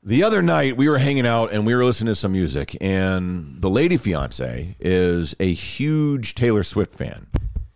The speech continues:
And, like, she loves her. And, and look, I'm, I enjoy Taylor Swift. I like her music. So I get on Twitter, and I just, this is, this is what I tweet out.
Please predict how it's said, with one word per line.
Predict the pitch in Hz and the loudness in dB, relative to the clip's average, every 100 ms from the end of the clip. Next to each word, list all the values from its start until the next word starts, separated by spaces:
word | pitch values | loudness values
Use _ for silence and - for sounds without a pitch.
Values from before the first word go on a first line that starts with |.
| _ _ _ | _ _ _
And, | 107 104 | -2 0
like, | 110 104 | 0 0
she | 135 | 2
loves | 127 90 - | 2 0 -4
her. | - | -6
And, | 107 110 | -2 0
and | 110 | 2
look, | 120 90 - | 2 0 -2
I'm, | 123 131 | 0 0
I | - 120 123 107 - | 0 0 0 -2 0
enjoy | 117 117 120 | 2 4 2
Taylor | 120 120 | 2 2
Swift. | 107 123 120 | 2 0 0
I | 101 | 2
like | 107 101 | 2 0
her | 95 | 0
music. | 110 104 117 - - - | 2 2 0 -4 -20 -14
So | - 196 | -4 0
I | 254 | 2
get | 233 | 2
on | 156 | 0
Twitter, | - 107 73 92 151 - - | -2 -2 0 -2 -4 -12 -4
and | 131 | 0
I | 139 | 2
just, | 139 135 165 | 2 0 0
this | 190 | -2
is, | 226 | -4
this | 170 135 185 | -6 -2 -2
is | 202 | -2
what | 185 151 | 0 0
I | |
tweet | 127 120 92 | 2 2 2
out. | 67 - | 0 -6